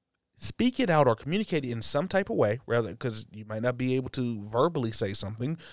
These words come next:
sign it, whatever it may be. You need to get that message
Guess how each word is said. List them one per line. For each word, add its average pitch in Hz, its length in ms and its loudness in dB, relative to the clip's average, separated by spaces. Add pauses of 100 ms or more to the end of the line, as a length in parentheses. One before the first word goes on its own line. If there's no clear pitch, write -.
sign 147 340 2
it, 151 100 0
whatever 190 340 2
it 196 60 -2
may 170 160 -2
be. 113 160 -8
You 101 260 -10
need 131 200 -6
to 104 60 -14
get 143 260 -2
that 208 180 0
message - 580 -4